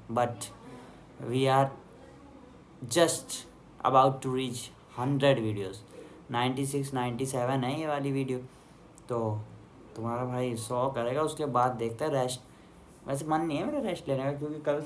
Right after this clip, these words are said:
मैं, मैं GoPro से करूँगा vlogging। ओह, तुम्हारे लिए suspense, कल GoPro से vlogging होगी, memory card डाल दिया इसमें, कल इससे vlog करके देखते हैं, without mic करेंगे पहले,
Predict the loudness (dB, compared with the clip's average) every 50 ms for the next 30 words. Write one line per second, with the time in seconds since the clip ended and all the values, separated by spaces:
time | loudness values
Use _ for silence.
0 | -6 -8 -8 -8 -6 -4 -4 -2 -2 0 0 0 0 2 0 0 0 0 0 0
1 | 0 2 2 2 2 2 4 4 2 2 2 0 -2 -4 -6 -8 -14 -10 0 4
2 | 6 6 6 6 4 -2 -2 2 4 4 4 4 4 4 2 2 2 0 0 2
3 | 2 4 4 4 2 0 -2 -2 0 2 2 2 2 2 0 -2 -2 -2 0 2
4 | 4 6 6 6 4 2 2 2 2 2 2 2 2 2 2 2 2 2 2 0
5 | 0 2 2 2 2 2 2 2 0 0 0 -2 -6 -8 -10 -12 -18 -20 -20 -20
6 | -20 -20 -20 -18 -12 -8 -6 -4 -2 -2 -2 -2 0 0 2 4 4 4 4 2
7 | 0 -2 -2 -2 0 0 0 0 0 0 0 0 2 2 4 4 4 4 4 2
8 | 2 0 0 0 -2 -2 -2 -2 -2 -4 -2 -2 -2 -2 -2